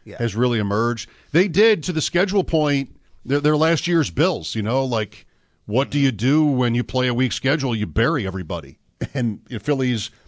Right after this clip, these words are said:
Speaker 2: they weren't at the
Speaker 1: Yep.
Speaker 2: top of the league in point differential, but they were, um, you know, over a hundred, o-, over a hundred on the plus side.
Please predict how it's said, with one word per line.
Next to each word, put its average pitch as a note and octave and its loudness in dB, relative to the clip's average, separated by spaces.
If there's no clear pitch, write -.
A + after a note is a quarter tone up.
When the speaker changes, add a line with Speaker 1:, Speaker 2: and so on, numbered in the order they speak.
Speaker 2:
they C3+ -2
weren't C3+ 0
at A2+ -8
the A2 -16
Speaker 1:
Yep. A#2+ -4
Speaker 2:
top D#3 0
of - -10
the B2+ -8
league A#2 -2
in A2 -2
point A2+ -4
differential, G#2+ -4
but E2+ -10
they G2 -6
were, F#2 -8
um, D#2+ -8
you G#2 -14
know, D#2+ -16
over F#2+ -6
a F2 -6
hundred, F2+ -4
o-, B2 -2
over A#2 0
a - -2
hundred G#2+ -2
on F#2 -4
the E2+ -6
plus G#2+ -4
side. E2 -6